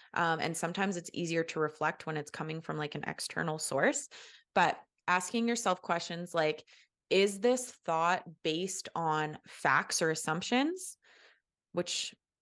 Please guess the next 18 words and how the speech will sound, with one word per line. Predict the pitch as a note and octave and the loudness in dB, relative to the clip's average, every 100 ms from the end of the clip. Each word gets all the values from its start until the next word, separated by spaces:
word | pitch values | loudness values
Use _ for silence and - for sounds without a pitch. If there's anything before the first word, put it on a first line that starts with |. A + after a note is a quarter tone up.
| _ _ _ - | _ _ _ 0
oftentimes | C#4+ - A#3 F#3 E3 D#3+ - - _ _ _ _ _ - | 0 2 0 2 0 -2 -6 -8 _ _ _ _ _ -2
it | G3+ | 0
probably | - G3+ F#3+ F3+ | 4 4 4 2
is | - D3+ D#3+ | 0 -2 -2
in | F3 D#3+ | -6 -4
some | E3 D#3+ | -4 -2
capacity. | E3+ D#3+ D#3+ - G3 A#3 C#4+ - - _ - | -2 2 2 2 2 2 0 -8 -20 _ -2
Um, | F#3 E3 D#3 D#3+ F#3+ - _ _ | 0 0 -4 -10 -14 -18 _ _
so | - G3+ F#3 | 2 4 4
for | G3+ F3+ | 6 6
example, | F3 F3 E3 F3 E3+ | 6 0 2 2 4
like, | E3 D3+ - - _ _ _ F#3+ | 4 2 -2 -20 _ _ _ -2
if | F#3 | 0
we | G3 | 0
step | F#3+ F3 - | 2 2 4
on | D#3+ | 2
the | D#3+ | 2
scale | - E3 D3 D3 D#3 | -2 2 4 4 0